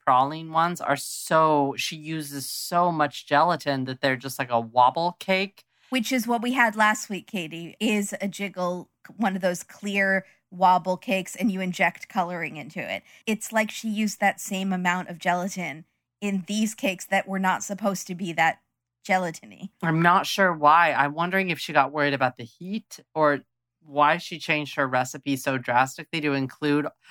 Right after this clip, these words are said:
Speaker 1: or it was part of that, just her just throwing ingredients in. Because I think at one point she says, "I think I've used, like,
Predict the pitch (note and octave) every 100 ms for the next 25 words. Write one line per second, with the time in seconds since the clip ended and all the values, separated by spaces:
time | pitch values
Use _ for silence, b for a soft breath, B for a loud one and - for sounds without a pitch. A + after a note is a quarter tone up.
0 | G#3 A3+ C#4 C4 G3+ - G3+ G3+ - -
1 | G3 F#3+ - F3 C#3 E3+ - F#3 D#3+ E3+
2 | - E3+ E3 D#3+ D#3+ - D#3+ D3 D#3 D3
3 | C#3+ C3+ F#3+ F3+ C3+ C3+ D3 C#3+ G3 F3+
4 | D3 D#3 D3 D3+ C#3+ D#3 - F#3+ C#3 B2
5 | E3+ - C#3+ C#3 C#3+ D#3+ D3 C#3 B2+